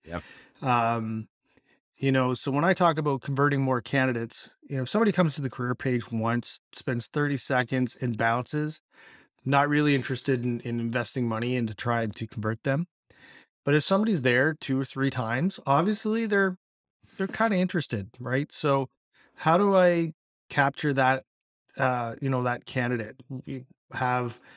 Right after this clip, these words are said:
Speaker 2: you know, uh, like, with our clients, if somebody's been on the, on the website a couple of times, two, three times, we can, you know, maybe have a pop-up that shows up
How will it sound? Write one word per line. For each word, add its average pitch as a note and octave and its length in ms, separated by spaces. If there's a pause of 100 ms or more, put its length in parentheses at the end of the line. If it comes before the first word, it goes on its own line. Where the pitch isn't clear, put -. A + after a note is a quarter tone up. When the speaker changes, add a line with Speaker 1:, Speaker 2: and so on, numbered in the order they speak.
(500)
Speaker 2:
you C#3 180
know, A#2 400 (960)
uh, C3+ 280
like, C3+ 220 (540)
with D3 240
our C#3+ 180
clients, C3 800
if C3 240
somebody's D3+ 380
been C#3 220
on C3+ 120
the, B2 120 (320)
on C#3 180
the C3 80
website C3+ 540 (460)
a C3+ 60
couple C#3 300
of B2+ 80
times, C3 400
two, C#3 160
three C3+ 240
times, B2 560 (1120)
we D3 180
can, C3+ 520
you B2+ 100
know, A#2+ 100
maybe B2 280
have B2+ 160
a C#3 60
pop-up D3+ 440
that B2 160
shows B2 300
up A#2+ 180